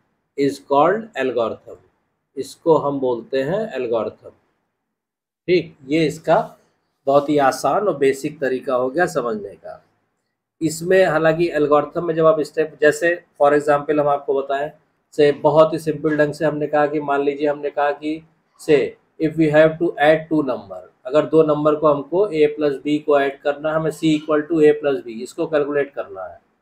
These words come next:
तो इसको, इसकी अगर हम algorithm लिखेंगे तो कैसे लिखेंगे? हमने simply, हमने क्या किया, हमने step one में लिख दिया से start, मतलब algorithm यहाँ से start हो रही। Step two में हमने लिख दिया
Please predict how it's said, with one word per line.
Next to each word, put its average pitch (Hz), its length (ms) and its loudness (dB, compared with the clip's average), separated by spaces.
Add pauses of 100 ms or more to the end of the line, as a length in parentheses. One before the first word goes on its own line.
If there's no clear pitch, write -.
(720)
तो 185 460 2
इसको, 160 380 2
इसकी 160 320 0
अगर 165 180 2
हम 160 120 2
algorithm 143 520 0
लिखेंगे 139 500 -2
तो 156 120 -6
कैसे 139 320 -6
लिखेंगे? 156 380 -6
हमने 147 260 -4
simply, 151 420 -4
हमने 147 180 -4
क्या 147 200 -2
किया, 160 260 -2 (460)
हमने 147 300 4
step 156 380 -2
one 156 240 4
में 156 100 -2
लिख 151 220 -2
दिया 170 240 0 (1500)
से 170 240 0
start, 127 480 0 (280)
मतलब 180 440 0 (1300)
algorithm 147 460 2
यहाँ 151 180 2
से 160 160 -2
start 131 360 2
हो 101 100 -10
रही। 104 200 -14
Step 156 400 -2
two 160 140 0
में 160 120 0
हमने 165 180 2
लिख 156 240 -2
दिया 170 320 -2